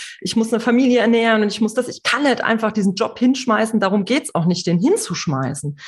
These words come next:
Es geht drum, planvoll zu schauen. Und mir ist das wirklich ein Herzensanliegen immer,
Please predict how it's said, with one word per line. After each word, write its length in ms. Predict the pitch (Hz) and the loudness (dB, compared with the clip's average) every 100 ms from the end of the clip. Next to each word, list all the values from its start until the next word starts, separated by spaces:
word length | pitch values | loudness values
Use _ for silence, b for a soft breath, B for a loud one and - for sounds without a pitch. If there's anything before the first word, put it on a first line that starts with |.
| B B - | B B -8
Es 160 | 170 | -6
geht 300 | - 233 233 - | 0 0 -2 -6
drum, 340 | 220 226 220 | 0 0 0
planvoll 560 | - 175 196 240 240 220 | 0 2 2 2 0 0
zu 160 | 214 | -2
schauen. 580 | 196 - 170 180 220 262 | -4 0 2 2 2 2
Und 260 | - 202 202 B B B B _ _ _ _ _ | 2 -2 -2 B B B B _ _ _ _ _
mir 240 | 202 214 | 2 4
ist 140 | 240 247 | 2 0
das 200 | 240 - - - | -2 -2 -6 -4
wirklich 400 | 202 220 233 277 | 0 -2 0 0
ein 60 | 220 | 2
Herzensanliegen 720 | 185 180 226 220 220 220 233 | 2 0 0 0 2 2 2
immer, 360 | - 214 220 220 | 2 2 2 -2